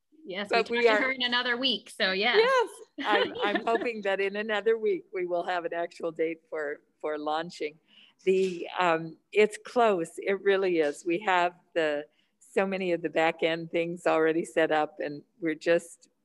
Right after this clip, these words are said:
Speaker 2: fine tuning a few more things to get them out to the, to the world. And we're so excited to be able to do it. And so it's, it won't be long, won't be
Speaker 1: Yeah.
Speaker 2: long.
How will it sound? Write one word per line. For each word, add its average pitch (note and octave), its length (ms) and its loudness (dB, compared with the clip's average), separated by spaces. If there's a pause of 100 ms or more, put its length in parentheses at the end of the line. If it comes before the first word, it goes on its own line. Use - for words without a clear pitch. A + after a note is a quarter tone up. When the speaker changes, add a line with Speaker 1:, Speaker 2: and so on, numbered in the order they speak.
(300)
Speaker 2:
fine E3+ 280 0
tuning D#3+ 420 -4
a D#3+ 60 -2
few E3 220 -2
more D#3+ 180 2
things D#3 500 -2
to E3 100 -2
get - 240 2
them C#3+ 120 -2
out C#3+ 280 2
to E3 100 -4
the, D3 300 0 (260)
to F#3 140 -2
the F3 100 2
world. F3+ 480 6 (500)
And D#3+ 360 0
we're F#3 180 6
so F#3+ 360 6
excited D3 580 0
to - 100 -12
be C#3+ 220 -2
able C#3+ 220 -4
to - 180 -20
do D3 240 -2
it. C#3 180 -2 (240)
And C#3+ 160 -8 (580)
so E3 260 2
it's, - 200 0
it G3 240 6
won't G#3 260 2
be F#3 140 6
long, C#3+ 300 2 (320)
won't E3+ 240 -2
be - 60 -4
Speaker 1:
Yeah. D3+ 80 -2
Speaker 2:
long. C3+ 220 -4